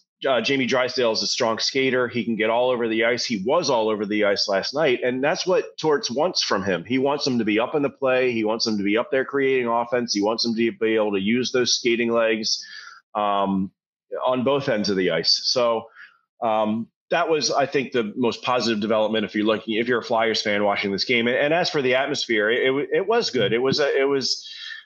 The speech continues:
obviously it's a Wednesday night, so it's not quite a weekend crowd, but it was still a decent crowd. In Montreal, obviously an original six team. Um, the fans welcomed Drysdale, I think, pretty warmly, and, and they were, they knew right away when he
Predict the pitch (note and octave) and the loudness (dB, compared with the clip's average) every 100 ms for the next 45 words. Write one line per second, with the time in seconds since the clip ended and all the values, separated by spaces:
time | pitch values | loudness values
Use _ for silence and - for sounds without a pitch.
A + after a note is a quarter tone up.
0 | _ _ _ F3 F#3+ F#3 F3+ D#3+ C#3 D#3 | _ _ _ -2 0 0 0 0 0 0
1 | D3 D3 C3 C#3+ D#3+ C#3+ C3 D3 C#3+ - | 0 0 2 0 0 -2 -2 0 -2 0
2 | C#3 B2 B2 C3+ C3 B2 A2+ G#2 C3 B2+ | 0 2 0 0 -2 -2 0 0 0 0
3 | B2 A#2+ - C3+ B2+ B2 A#2+ B2 - G2 | -2 -2 0 0 2 0 0 -2 0 2
4 | A2 A#2 A2 F#2 - A#2 A#2+ A#2 G#2 G2 | 2 0 -4 -10 -4 -2 0 0 2 2
5 | G#2+ G2+ A2 - G#2+ G#2+ G2+ G#2+ - A2 | 2 0 -2 0 0 0 0 0 0 0
6 | - - F#2+ G#2 G#2 - - - - A2 | -2 2 2 2 -2 -10 -14 -12 -4 0
7 | A2 G#2+ G#2+ A2+ - _ C#3 B2+ C#3 C#3+ | 2 2 0 -2 -6 _ -4 -2 0 0
8 | C#3 A#2+ C#3 C#3 C#3 C3 G2+ B2 C3 A#2 | 0 2 0 0 0 0 0 0 0 0
9 | C3+ B2+ B2 A#2+ A#2+ B2+ B2 - C3 B2 | 2 2 2 0 -2 -4 -4 -2 0 2
10 | B2 C3+ C#3 C#3+ C#3 A2+ A2 A2 G#2+ G#2+ | 2 2 2 2 2 0 -2 0 0 2
11 | A2 A#2 A#2+ A#2 - A2 A#2 B2+ C#3 C3 | 0 2 2 0 -2 -8 -4 -2 2 2
12 | B2+ B2 C3 B2 B2 B2+ A#2 A2 B2 B2 | 2 2 2 2 2 2 0 0 2 2
13 | A#2+ - | 2 -2